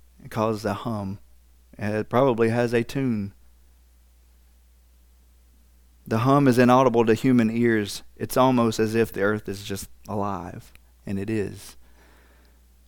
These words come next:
Why is it inaudible to our ears? Well, we're not meant to hear it. God enjoys the hum. There are many things that we don't know about this creation,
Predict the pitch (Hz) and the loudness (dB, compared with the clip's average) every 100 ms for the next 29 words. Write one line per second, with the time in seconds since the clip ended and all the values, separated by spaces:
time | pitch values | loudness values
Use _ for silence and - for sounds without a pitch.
0 | _ 113 120 139 123 123 120 120 120 113 | _ 0 2 4 4 2 2 2 2 0
1 | 113 120 104 104 120 107 101 104 123 139 | -2 0 0 2 0 -2 -4 -4 -2 0
2 | 104 110 110 - 120 139 107 - - - | -2 -2 -4 -4 -4 -4 -4 -8 -14 -20
3 | _ _ _ _ _ _ _ _ _ _ | _ _ _ _ _ _ _ _ _ _
4 | _ _ _ _ _ - 117 131 127 110 | _ _ _ _ _ -4 2 4 4 2
5 | 101 101 101 98 98 104 98 92 101 - | 0 0 -2 -2 -4 -4 -6 -8 -12 -18
6 | _ _ _ _ _ _ _ _ _ _ | _ _ _ _ _ _ _ _ _ _
7 | _ _ _ _ _ _ _ _ _ _ | _ _ _ _ _ _ _ _ _ _
8 | _ _ _ _ _ _ _ _ _ _ | _ _ _ _ _ _ _ _ _ _
9 | _ _ _ _ _ 113 107 117 147 160 | _ _ _ _ _ -2 2 4 6 4
10 | 151 151 147 131 117 107 123 123 120 113 | 2 2 2 2 2 2 2 2 2 2
11 | 120 113 101 98 104 - - 110 107 104 | 2 2 0 -2 -2 -6 -6 -2 -2 -4
12 | 95 95 | -6 -6